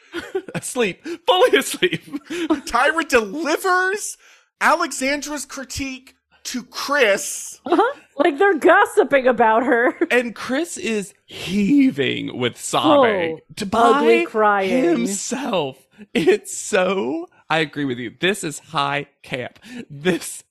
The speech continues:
Speaker 1: is the
Speaker 2: Yes.
Speaker 1: weirdest thing. I never would have told you that this <laughs> happened in top model history.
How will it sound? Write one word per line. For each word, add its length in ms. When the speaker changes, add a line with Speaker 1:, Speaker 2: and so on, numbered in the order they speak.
Speaker 1:
is 240
the 120
Speaker 2:
Yes. 200
Speaker 1:
weirdest 500
thing. 380
I 140
never 440
would 160
have 120
told 280
you 80
that 160
this 200
<laughs> 100
happened 500
in 160
top 240
model 280
history. 600